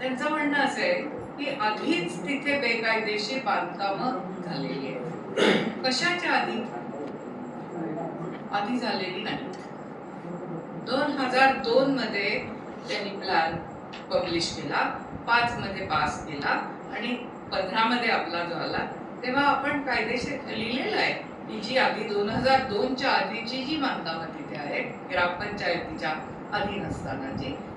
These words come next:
त्याला हात लावू नये, ती रेग्युलराइज करू नका. तेव्हा कोणालाही आपण काढत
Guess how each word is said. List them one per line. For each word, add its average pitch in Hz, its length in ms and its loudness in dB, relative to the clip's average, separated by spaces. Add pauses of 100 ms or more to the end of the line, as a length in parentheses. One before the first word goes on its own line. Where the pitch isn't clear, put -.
त्याला 240 200 4
हात 254 280 2
लावू 175 220 0
नये, 269 340 -6 (220)
ती 302 100 0
रेग्युलराइज - 600 0
करू - 200 -6
नका. - 340 -10 (840)
तेव्हा 254 200 0
कोणालाही 262 680 4
आपण 277 360 2
काढत - 420 2